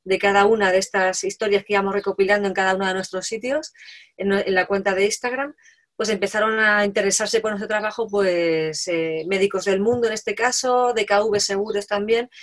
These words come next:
y nos dieron el apoyo necesario en un momento que además los fotoperiodistas o fotodocumentalistas lo necesitamos, porque se ha parado todo.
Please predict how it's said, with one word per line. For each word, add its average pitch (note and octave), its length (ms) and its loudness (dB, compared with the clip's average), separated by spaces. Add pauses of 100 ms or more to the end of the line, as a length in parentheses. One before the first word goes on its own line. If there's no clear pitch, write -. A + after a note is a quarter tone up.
(180)
y A3 80 -6
nos G#3 160 0
dieron G#3 220 0
el A3 100 2
apoyo G#3+ 320 4
necesario A3 540 0
en A3+ 80 4
un G#3+ 80 -6
momento G#3+ 280 -4
que G#3 80 -2
además G3 300 -2
los A3 160 -6
fotoperiodistas G3+ 840 -2
o G3 80 -10
fotodocumentalistas F3+ 920 -4
lo F#3+ 360 -2
necesitamos, F#3 680 -4
porque E3+ 480 -4
se - 160 -8
ha G3 60 -4
parado F3 300 0
todo. F#3+ 400 -4